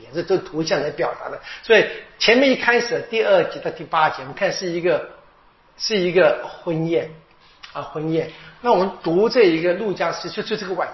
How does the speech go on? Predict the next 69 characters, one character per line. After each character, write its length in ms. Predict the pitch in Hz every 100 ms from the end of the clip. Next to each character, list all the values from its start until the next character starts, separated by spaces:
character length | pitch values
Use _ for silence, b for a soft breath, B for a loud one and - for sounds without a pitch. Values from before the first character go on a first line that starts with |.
| 127
宴， 160 | 160 123 -
所 120 | - 175
以 40 |
马 140 | 151
窦 100 | 165
可 100 | -
能 80 | 180
把 120 | -
它 40 | - -
变 220 | 240 160
成 160 | - 139
了 80 |
一 60 | 135
个 100 | 147
婚 320 | - 139 139
宴， 100 | 143 147
而 80 | -
且 100 | 160
是 280 | - 180 B B _
国 320 | 147 160 208
王 340 | 185 147 143 165
为 180 | 170 -
儿 240 | 123 127 147
子 240 | - - -
啊。 100 | - _ B -
那 100 | 269
我 80 | 233
们 120 | 165
就 100 | 180
很 200 | 214 170
容 100 | 156
易 80 | 208
想 180 | - 147 - -
到 180 | 160
了 100 | -
哈， 240 | - 135 127 B B
马 160 | 175 175
窦 180 | 294 233
福 180 | 175
音 220 | 185 208 208
好 380 | - 147 196 240
几 220 | - 120
次 280 | - - 160
提 260 | - -
到 120 | 143 170
什 160 | 131
么， 240 | 123 127 - B B _ _ _ -
这 80 |
就 80 | 185
应 300 | 196 208 180
验 260 | 175 170 135
了 240 | 123 117 - -
圣 240 | - - 139
经 180 | 147 131
的 100 | 113
话、 300 | - 131 - -
经 160 | - 160
上 180 | 170 135
的 80 | 123
话。 200 | 143 139
这 100 | 170
马 100 | 175
窦 80 |
有 80 | 262
很 220 | - 156
强 480 | 131 - 120 135 190
的 100 | 190
这 160 | - 170
个 200 | 143